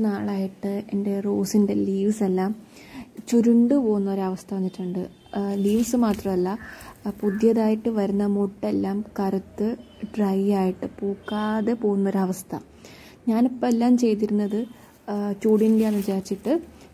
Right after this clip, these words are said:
ഞാൻ ചെയ്തിരുന്നത് ബഡ്സും ഇലകളും എല്ലാം ഞാൻ പ്രൂൺ ചെയ്യാണ് പതിവ്. പക്ഷേ അതിൻ്റെ അല്ല, ഇതൊരു thrips attacks ആണ്. സൂക്ഷിച്ച് നോക്കിയാൽ കാണാൻ പറ്റും, ഒരു വെളുത്ത ഒരു കുഞ്ഞ് ഈ പെയിൻ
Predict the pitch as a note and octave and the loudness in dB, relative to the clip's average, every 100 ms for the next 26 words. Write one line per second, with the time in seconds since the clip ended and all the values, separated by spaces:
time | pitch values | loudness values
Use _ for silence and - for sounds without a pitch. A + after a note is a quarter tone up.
0 | - G#3+ G#3+ G#3+ G#3 A3 G3+ G3+ A#3 - | -2 0 2 2 4 4 2 -2 -4 2
1 | G3+ G3 G3 F#3+ - A#3+ C#4+ - - _ | 2 4 0 0 -6 -4 -4 -8 -20 _
2 | - _ - G3 G3 G3+ A3+ G#3 F#3+ G3 | -20 _ -2 0 2 2 4 4 2 0
3 | A3 G#3 G#3 G3+ G3+ G#3+ A3 G3+ F#3+ F#3+ | 2 2 2 2 4 4 2 -2 0 -2
4 | G#3 - E3+ A3 - - - - A#3 A3+ | -2 -4 -4 -6 -12 -20 -20 -8 -6 -2
5 | B3 A3+ A3 G#3+ A#3 G#3+ F#3 G3 G#3 G#3 | 0 4 6 6 4 0 -4 -6 -4 -2
6 | G#3 - G#3 G#3 - G#3+ G#3+ G3+ - - | -4 -2 -4 -2 -8 -6 -4 -6 -6 -6
7 | F3+ - - - A3+ A#3 A#3 C#4+ C4 B3 | -6 -8 -12 -8 0 0 0 -2 -2 -2
8 | A#3 F#3+ G3+ G3 F#3 G#3 A#3 - - - | -4 -2 0 -2 -2 -4 -6 -16 -20 -20
9 | - A3 G#3+ G#3+ G#3+ G#3+ G#3+ - A#3 G#3 | -6 -2 0 2 2 2 0 -4 0 0
10 | G#3 G#3+ G#3+ G#3+ A3+ A3+ - G#3+ - G#3+ | 0 0 2 4 2 -2 -4 -4 2 4
11 | G3+ | 4